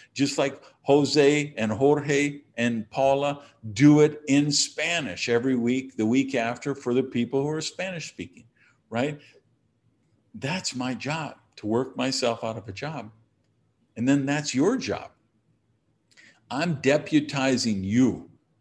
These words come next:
into the prosperity army. And then your job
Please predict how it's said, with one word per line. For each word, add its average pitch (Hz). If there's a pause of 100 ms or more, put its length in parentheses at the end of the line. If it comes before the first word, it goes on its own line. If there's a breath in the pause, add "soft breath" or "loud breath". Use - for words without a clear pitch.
(600)
into 135
the 117
prosperity 120
army. 113 (760)
And 104
then 110
your 139
job 110